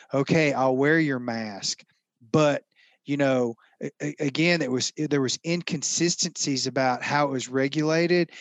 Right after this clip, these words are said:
And I think that was the most frustrating thing. And that kept a lot of people inside. But, I, you know, again, as these other states open back up,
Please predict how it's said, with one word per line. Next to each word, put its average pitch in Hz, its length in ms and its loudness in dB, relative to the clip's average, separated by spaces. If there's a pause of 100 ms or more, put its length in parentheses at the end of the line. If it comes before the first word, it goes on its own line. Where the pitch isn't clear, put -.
(180)
And 135 80 -2
I 135 80 2
think 139 260 -2
that 143 200 2
was 135 140 -2
the 139 60 -6
most 131 260 -2
frustrating 160 600 0
thing. 175 380 0 (280)
And 127 200 -6
that 139 260 0
kept 147 240 0
a 135 60 0
lot 135 280 4
of 131 80 -2
people 131 360 -2
inside. 143 1000 0 (260)
But, 131 120 -2
I, - 40 -2 (360)
you 151 120 -4
know, 139 120 2
again, 160 340 2
as 139 140 2
these 147 200 0
other 165 220 4
states 151 340 0
open 156 320 0
back 139 300 0
up, 175 340 2